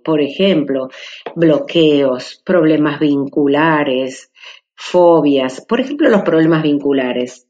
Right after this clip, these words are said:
Tengo una muy mala relación con mi madre, por ejemplo. No hace falta que vengan los dos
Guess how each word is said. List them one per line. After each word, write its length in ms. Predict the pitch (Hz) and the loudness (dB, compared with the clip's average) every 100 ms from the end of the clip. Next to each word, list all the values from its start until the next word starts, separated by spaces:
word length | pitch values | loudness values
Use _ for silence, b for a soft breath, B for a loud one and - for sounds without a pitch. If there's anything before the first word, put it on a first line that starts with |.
| - | 0
Tengo 260 | 220 220 | 2 4
una 180 | 214 180 | 2 2
muy 240 | 202 254 247 | 2 2 2
mala 280 | 226 233 | 2 2
relación 460 | 175 151 151 - 165 | 2 0 -2 -2 -2
con 200 | 160 139 | 0 0
mi 140 | 139 | 0
madre, 560 | 127 120 120 131 123 _ _ _ _ | -2 -4 -6 -8 -10 _ _ _ _
por 160 | 180 139 | -2 -2
ejemplo. 640 | - 127 127 127 - - B B B B B B _ | -4 -8 -8 -10 -12 -14 B B B B B B _
No 200 | 165 151 | 0 0
hace 220 | 139 - 147 | 0 -4 -4
falta 520 | 175 226 311 269 175 | 0 0 0 0 0
que 120 | 143 | 0
vengan 440 | 139 135 135 139 135 | 0 -2 -2 0 -2
los 220 | 135 - | -4 -4
dos 520 | 147 135 135 - _ | -2 -2 -6 -16 _